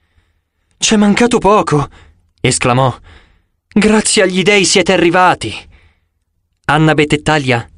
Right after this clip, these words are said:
lo abbracciarono. Io mi limitai a dargli il cinque. Era bello rivederlo dopo così tanti mesi. Era diventato un po' più alto e gli era spuntato qualche pelo in più sulla faccia,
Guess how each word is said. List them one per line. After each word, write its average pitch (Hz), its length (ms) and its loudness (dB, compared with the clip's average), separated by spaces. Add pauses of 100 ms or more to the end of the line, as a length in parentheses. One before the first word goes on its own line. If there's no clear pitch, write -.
lo 190 160 2
abbracciarono. 107 680 -2 (920)
Io 233 240 2
mi 190 100 2
limitai 170 480 2
a 147 60 2
dargli 147 280 -2
il 151 120 -2
cinque. - 560 -4 (1000)
Era 254 180 0
bello 185 280 0
rivederlo 123 500 0
dopo 143 300 0
così 127 260 -2
tanti 120 320 -2
mesi. 95 420 -2 (920)
Era 240 180 -2
diventato 214 540 -2
un 175 80 0
po' 170 120 -2
più 165 200 2
alto 139 420 0 (260)
e 190 140 -2
gli 190 80 -2
era 196 160 0
spuntato 175 480 -2
qualche 151 300 0
pelo 151 240 4
in 139 80 2
più 147 140 0
sulla 143 260 2
faccia, 123 440 -2